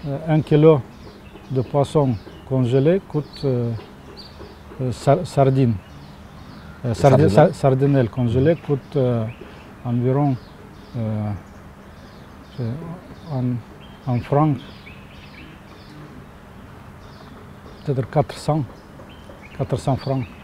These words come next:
Speaker 2: C F A ?
Speaker 1: Oui.
Speaker 2: Mhm.
Speaker 1: Quelque chose comme ça.
Speaker 2: Et vous, vous allez revendre, revendre ça à combien aux usines ?
Speaker 1: Mais pas nous. Euh,
Speaker 2: Mhm.
Speaker 1: nous, nous allons vendre ça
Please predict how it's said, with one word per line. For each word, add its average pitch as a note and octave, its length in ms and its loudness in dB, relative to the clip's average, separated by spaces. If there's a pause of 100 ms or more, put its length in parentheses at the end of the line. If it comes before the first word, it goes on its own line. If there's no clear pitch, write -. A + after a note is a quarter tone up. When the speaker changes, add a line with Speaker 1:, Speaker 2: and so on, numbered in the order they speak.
Speaker 2:
C G#2+ 160 -2
F F#2+ 120 -6
A ? D3 120 -4 (880)
Speaker 1:
Oui. B2 120 0 (340)
Speaker 2:
Mhm. F#2+ 60 -4 (1120)
Speaker 1:
Quelque A#2+ 220 -6
chose - 180 -6
comme A#2 200 -6
ça. A#2 140 -8 (340)
Speaker 2:
Et G2+ 100 0
vous, G2+ 180 2
vous G#2 140 2
allez G#2 340 4 (500)
revendre, G2+ 400 4
revendre G2+ 300 4
ça G#2 220 -6
à F#2 40 -4
combien G#2 360 -2
aux F#2+ 100 0
usines ? G2+ 240 0
Speaker 1:
Mais D#3 160 2
pas F3 220 6
nous. D3+ 200 6 (160)
Euh, C3 380 2
Speaker 2:
Mhm. D3 100 0
Speaker 1:
nous, E3 100 4
nous D#3 200 4
allons F3 180 8
vendre E3+ 320 6
ça D#3+ 220 0